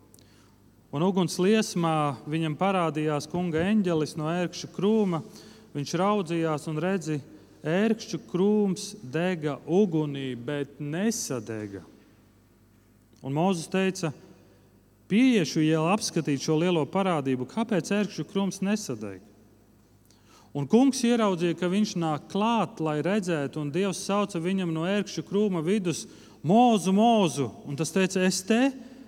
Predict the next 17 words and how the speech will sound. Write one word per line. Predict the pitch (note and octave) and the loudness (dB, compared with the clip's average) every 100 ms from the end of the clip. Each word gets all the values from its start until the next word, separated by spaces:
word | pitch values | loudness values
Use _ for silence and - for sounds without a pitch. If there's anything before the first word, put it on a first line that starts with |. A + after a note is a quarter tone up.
| - | -8
Tad | C#3+ | -6
viņš | C3+ F3+ A3 A3+ - - | 0 2 4 4 0 -2
teica: | F#3 F3+ D#3 D#3+ C#3+ - - - - - - | 0 0 0 -2 -4 -8 -20 -20 -20 -20 -4
"Netuvojies. | E3 G3 G3 C3+ B2 A#2 G#2+ G2 F2+ - - - - - _ _ _ _ - | 0 0 0 -2 0 -4 -4 -8 -12 -16 -20 -20 -20 -20 _ _ _ _ -2
Noauj | D#3 E3 F#3+ G#3+ A3+ | 0 2 2 2 2
sandeles | - F#3 F3 F3+ F#3 F3+ F3+ | -2 -2 0 0 0 -2 -2
no | E3 | -6
savām | D#3 D#3+ D3+ | -4 -4 -4
kājām, | C3+ D#3+ D#3+ D#3+ D3+ | -6 -4 -2 -2 -2
jo | C#3+ C#3+ | 0 0
vieta, | D3 F3 D3+ | 0 -4 -6
kur | D3 | -12
tu | - | -12
stāvi, | C#3 - D#3 C#3 | -12 -8 -6 -4
ir | C3 | -6
svēta | - D3 D#3 C3+ C3 | -6 -4 -4 -4 -8
zeme." | A#2+ D#3 D3 G#2 | -6 -6 -6 -10